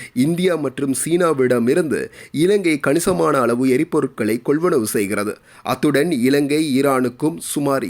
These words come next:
எண்பது மில்லியன் டாலர் பெறுமதியிலான பொருட்களை ஏற்றுமதி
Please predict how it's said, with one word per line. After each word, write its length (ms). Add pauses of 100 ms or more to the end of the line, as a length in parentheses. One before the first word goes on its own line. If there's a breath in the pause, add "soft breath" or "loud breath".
எண்பது 320
மில்லியன் 440
டாலர் 340
பெறுமதியிலான 800
பொருட்களை 560
ஏற்றுமதி 480